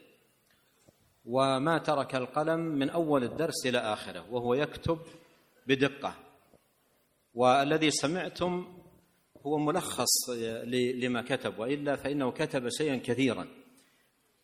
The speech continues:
فأراه وهو بهذا السن وهمته همة الشباب، بل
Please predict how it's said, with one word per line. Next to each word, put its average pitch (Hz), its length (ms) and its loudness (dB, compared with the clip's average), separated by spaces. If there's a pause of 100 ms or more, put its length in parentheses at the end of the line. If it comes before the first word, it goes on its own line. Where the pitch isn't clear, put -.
(260)
فأراه 165 420 4
وهو 165 420 4
بهذا 139 420 0
السن 180 540 0 (560)
وهمته 151 800 2
همة 139 260 2
الشباب، 104 420 0 (840)
بل 165 380 6